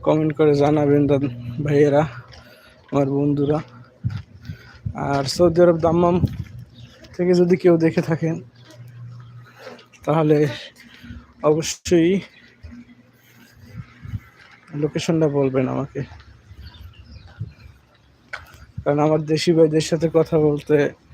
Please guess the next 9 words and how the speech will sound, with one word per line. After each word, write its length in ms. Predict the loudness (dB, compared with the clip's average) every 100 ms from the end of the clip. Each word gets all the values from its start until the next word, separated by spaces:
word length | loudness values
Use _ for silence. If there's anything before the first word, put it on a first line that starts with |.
| -20 -16
খুবই 200 | 4 6
ভালো 280 | 6 6 4
লাগে 240 | 2 2 0
আমার। 200 | -2 -6 -14 -16 -18 -10 -10 -10 -20 -20 _ _ -20 -20 -20 _ _ -20 -20 -20 -20 -20 -20 -20 -20 -20 -20 -20 _ -4
কিন্তু 220 | 2 6
আবার 180 | 6 6
দুঃখের 420 | 4 2 0 2
বিষয় 360 | 4 4 4 4
আছে, 240 | 4 2